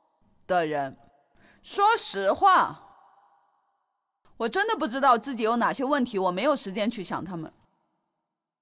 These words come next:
如果我要坐下来想这件事，我或许可以列出十个问题，但我没有时间去搞这些。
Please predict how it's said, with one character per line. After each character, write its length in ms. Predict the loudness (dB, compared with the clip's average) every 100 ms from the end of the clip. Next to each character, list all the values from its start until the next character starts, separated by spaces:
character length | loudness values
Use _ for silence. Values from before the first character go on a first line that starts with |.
| _ _ _ _ _ _ _ _ _ _
如 120 | -4 2
果 160 | 4
我 120 | 6
要 180 | 6 4
坐 240 | 2 0 0
下 160 | 2
来 140 | 2 2
想 260 | 0 -2
这 160 | -2 -4
件 180 | -2 -4
事， 240 | -2 -2
我 280 | 0 2 0
或 200 | 0 -4
许 200 | -4 -6
可 180 | -2 -2
以 140 | 0
列 200 | -2 -4
出 200 | -4 -6
十 320 | -8 -8 -6
个 120 | -4
问 220 | -2 -2 -2
题， 180 | -6
但 240 | -4 0 2
我 120 | 0
没 100 | 0
有 160 | -2 -2
时 240 | -6 -6
间 180 | -4 -4
去 140 | -4
搞 180 | -2 -4
这 160 | -4 -10
些。 240 | -10 -16